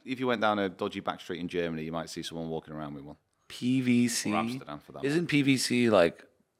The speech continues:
Speaker 2: pla-, like plastic?
Speaker 1: Yeah, like plastic. Like, really shiny, tight plastic.
Speaker 2: I, <laughs> why did you go there? <laughs>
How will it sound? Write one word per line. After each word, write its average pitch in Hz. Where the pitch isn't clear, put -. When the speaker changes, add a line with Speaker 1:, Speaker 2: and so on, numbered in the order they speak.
Speaker 2:
pla-, -
like 87
plastic? 107
Speaker 1:
Yeah, 110
like 98
plastic. -
Like, 95
really 98
shiny, 92
tight -
plastic. -
Speaker 2:
I, 110
<laughs> -
why 143
did 151
you 156
go 143
there? 143
<laughs> 214